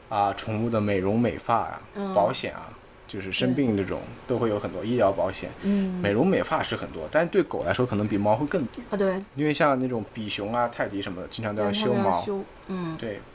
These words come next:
Speaker 1: 不修可能就不一样。但是相对来说，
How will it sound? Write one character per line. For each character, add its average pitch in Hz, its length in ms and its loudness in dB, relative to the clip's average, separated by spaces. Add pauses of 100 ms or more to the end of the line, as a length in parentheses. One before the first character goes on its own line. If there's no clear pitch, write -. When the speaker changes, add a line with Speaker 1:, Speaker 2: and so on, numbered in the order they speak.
(280)
Speaker 1:
不 127 80 0
修 131 160 4
可 120 80 4
能 104 100 0
就 113 60 0
不 120 140 -4
一 117 40 0
样。 113 160 0 (480)
但 190 100 0
是 165 100 -2
相 180 140 2
对 175 120 0
来 135 100 4
说， 143 400 0